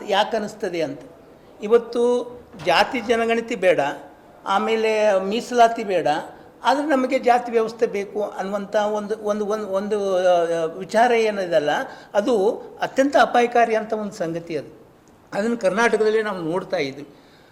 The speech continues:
ಆ, ಇವತ್ತು ಈ ಕಾಂತರಾಜ್ ವರದಿಯನ್ನು ವಿರೋಧ ಮಾಡ್ತಕ್ಕಂಥ ಶಕ್ತಿಗಳೇನಿದಾವಲ್ಲ, ಈ ಕಾಂತರಾಜ್ ವರದಿಯನ್ನು ನೇಮಕ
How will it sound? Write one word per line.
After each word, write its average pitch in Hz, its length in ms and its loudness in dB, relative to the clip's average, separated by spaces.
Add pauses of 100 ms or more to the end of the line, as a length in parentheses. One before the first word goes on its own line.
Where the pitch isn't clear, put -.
(160)
ಆ, 226 60 -8 (600)
ಇವತ್ತು 247 300 2
ಈ 240 300 -4
ಕಾಂತರಾಜ್ 240 640 4
ವರದಿಯನ್ನು 240 1080 2
ವಿರೋಧ 220 300 4
ಮಾಡ್ತಕ್ಕಂಥ 226 640 0 (400)
ಶಕ್ತಿಗಳೇನಿದಾವಲ್ಲ, 208 920 0 (540)
ಈ 240 160 -2
ಕಾಂತರಾಜ್ 240 680 2
ವರದಿಯನ್ನು 240 580 0
ನೇಮಕ 233 460 -2